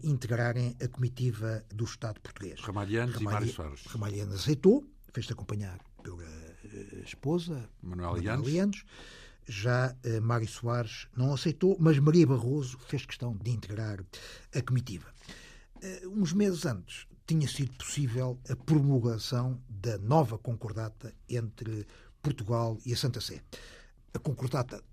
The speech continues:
Speaker 1: datava de mil novecentos e quarenta, no tempo de Oliveira Salazar, tinha sido alvo de uma pequeníssima revisão, meramente pontual, logo a seguir ao vinte e cinco de abril, em mil novecentos e setenta e cinco,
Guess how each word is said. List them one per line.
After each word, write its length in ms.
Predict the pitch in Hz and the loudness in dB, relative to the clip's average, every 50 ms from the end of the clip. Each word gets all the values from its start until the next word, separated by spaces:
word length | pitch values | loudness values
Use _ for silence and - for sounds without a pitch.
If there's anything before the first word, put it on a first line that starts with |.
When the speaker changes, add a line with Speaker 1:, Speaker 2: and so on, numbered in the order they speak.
| - - | -16 -8
Speaker 1:
datava 800 | - 110 135 127 - - - 175 151 117 95 95 95 92 82 82 | -2 -2 -2 -2 0 4 4 4 4 4 2 -4 -8 -8 -10 -12
de 160 | 80 87 98 | -8 -2 2
mil 140 | 127 160 156 | 4 4 4
novecentos 400 | 131 127 120 - - 117 104 - | 4 2 0 -2 -4 -4 -4 -4
e 40 | 123 | -2
quarenta, 500 | - 147 190 247 277 277 - 214 170 - - - - | -2 -2 -2 -2 -4 -6 -8 -12 -12 -12 -18 -20 -18
no 180 | 98 92 92 87 | -14 -14 -14 -10
tempo 520 | - - 127 110 95 - - 90 87 - - - - - - - - - | -6 -4 -4 -4 -4 -6 -12 -16 -16 -16 -18 -20 -20 -20 -20 -20 -16 -12
de 640 | - 107 104 113 104 98 95 95 90 87 85 85 - - | -10 -6 -4 -4 -4 -4 -4 -6 -8 -8 -10 -14 -12 -8
Oliveira 320 | 104 110 110 101 104 95 | -6 -6 -4 -4 -6 -6
Salazar, 400 | - - 131 120 117 110 180 190 - - - - - - - - - - | -4 -4 -4 -2 0 0 -2 -2 -2 -6 -14 -16 -16 -18 -20 -20 -14 -6
tinha 220 | - 214 233 214 165 | 0 4 6 6 6
sido 480 | - - 190 175 147 147 147 - - - - - - | 4 4 2 2 2 0 -2 -4 -8 -16 -20 -12 -2
alvo 300 | - 151 180 170 147 156 | 4 6 8 8 8 8
de 60 | 143 185 | 8 8
uma 140 | 196 180 | 8 8
pequeníssima 840 | - - - - - 196 175 214 233 - - - 135 123 120 113 110 98 95 95 101 - - - | 6 6 0 4 6 6 8 8 6 4 2 0 0 0 0 0 -2 -4 -6 -10 -14 -14 -8 -2
revisão, 580 | - 147 165 156 131 107 131 147 175 185 151 104 95 | 2 4 6 6 6 4 4 2 2 2 0 -2 -4
meramente 440 | 92 117 139 151 151 135 131 123 - | 0 2 4 4 4 4 2 0 0
pontual, 680 | - 139 131 - - - 147 139 131 120 104 90 85 - - - - - - - - - - | 0 0 0 0 0 0 2 2 2 2 0 -4 -8 -12 -18 -20 -20 -20 -20 -20 -20 -12 -2
logo 280 | 117 120 165 190 170 147 | 4 8 8 8 8 6
a 20 | |
seguir 420 | - - - 143 143 127 117 117 113 | 0 -4 -2 0 0 0 0 -2 -4
ao 180 | - 110 113 113 | -4 -2 -2 0
vinte 160 | 104 131 127 | 2 2 0
e 40 | - | 0
cinco 120 | 131 127 | -2 -2
de 80 | 120 117 | 0 0
abril, 240 | 117 175 220 208 160 | 0 0 0 2 2
em 40 | 131 | 4
mil 120 | 139 147 | 4 4
novecentos 380 | 143 143 127 - 156 139 - - | 4 4 4 4 2 2 2 2
e 20 | |
setenta 220 | - 160 131 139 | 2 2 4 4
e 60 | 135 123 | 2 0
cinco, 520 | - - 185 175 147 123 - - - | 2 2 4 4 4 2 0 -4 -12